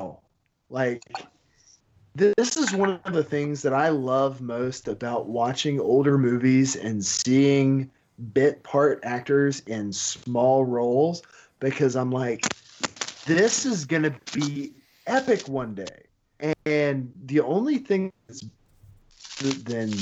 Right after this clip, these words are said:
seeing somebody that is well known in a smaller role in an older movie is actually seeing an actor flourish from square one. That's, that's the fun part about watching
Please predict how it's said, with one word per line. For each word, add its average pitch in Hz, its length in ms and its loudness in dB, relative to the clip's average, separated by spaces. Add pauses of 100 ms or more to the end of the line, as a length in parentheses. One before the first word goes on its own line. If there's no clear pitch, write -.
seeing 143 480 0
somebody 131 520 2
that 117 120 -4
is 110 180 -8
well 131 240 2
known 123 520 0
in 120 100 -4
a 104 60 -6
smaller 127 340 2
role 123 300 4
in 117 80 -2
an 117 80 -4
older 113 240 0
movie 101 420 -4 (520)
is 139 480 4
actually 147 480 -2
seeing 139 680 0
an 123 180 -8
actor 123 460 0
flourish 143 800 2 (180)
from 131 160 -4
square 123 360 -4 (160)
one. 120 360 -6 (200)
That's, - 460 -2
that's 233 340 0
the 180 100 2
fun 185 360 0
part 165 300 2
about 117 380 0
watching 123 440 -6